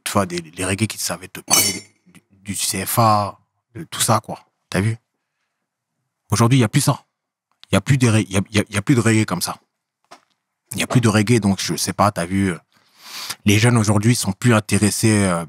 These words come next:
par le reggae. Les jeunes aujourd'hui, quand ils font de la musique, c'est tout de suite, ils veulent faire de la drill ou du rap ou, je sais pas. Nous, à l'époque, j'étais jeune, t'as vu, le rap était déjà là.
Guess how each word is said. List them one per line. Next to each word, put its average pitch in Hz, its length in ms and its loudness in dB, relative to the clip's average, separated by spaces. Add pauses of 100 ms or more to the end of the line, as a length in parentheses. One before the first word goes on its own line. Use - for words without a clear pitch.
par 85 120 0
le 95 100 0
reggae. 98 560 2
Les 85 140 -4
jeunes 101 200 2
aujourd'hui, 92 380 0
quand 90 120 -4
ils 85 80 -4
font - 160 -2
de 85 40 -2
la 85 80 -2
musique, 90 360 -2
c'est - 120 -6
tout - 140 -20
de - 60 -8
suite, - 180 -4
ils 175 80 0
veulent 180 100 0
faire 123 200 -2
de 87 100 -2
la 85 160 0
drill 92 420 -2
ou 90 140 -14
du - 140 -10
rap 95 560 0
ou, 90 220 -18 (1800)
je - 80 -10
sais 90 200 -4
pas. 98 240 -2 (100)
Nous, 113 280 2 (340)
à 147 100 0
l'époque, - 520 -2 (220)
j'étais 87 300 -6
jeune, 101 440 0 (100)
t'as 82 120 -10
vu, 95 320 -4 (460)
le 87 140 0
rap 101 320 2
était 92 200 -6
déjà 92 260 0
là. 107 220 0